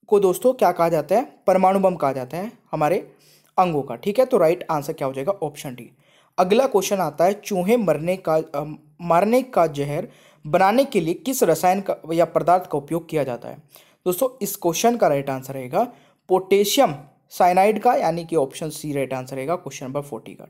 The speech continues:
ठीक है। अब एक क्वेश्चन मैं आप लोगों से पूछता हूँ जिसका आंसर आप सभी को कमेंट बॉक्स में बताना होगा,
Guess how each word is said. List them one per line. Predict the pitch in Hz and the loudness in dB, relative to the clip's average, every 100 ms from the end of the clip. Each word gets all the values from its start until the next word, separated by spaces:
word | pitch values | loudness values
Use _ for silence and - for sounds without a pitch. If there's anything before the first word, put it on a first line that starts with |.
| - | -16
ठीक | 175 | -8
है। | 214 - - _ | -8 -8 -20 _
अब | 185 - 247 | -4 0 0
एक | 285 | 2
क्वेश्चन | 254 214 226 | 4 4 2
मैं | 214 | 2
आप | 156 151 | 2 2
लोगों | 143 | 0
से | 151 156 | 0 -4
पूछता | 147 139 196 | -6 -6 -4
हूँ | 214 | -2
जिसका | 180 - | -4 -2
आंसर | 151 139 143 | -2 0 -4
आप | 127 | -4
सभी | 160 147 | -10 -2
को | 202 240 - - _ 240 | 0 0 -2 -20 _ 2
कमेंट | 240 247 | 4 2
बॉक्स | 196 156 180 | 0 0 0
में | 170 | -2
बताना | 135 123 123 | -2 -6 -8
होगा, | 127 | -12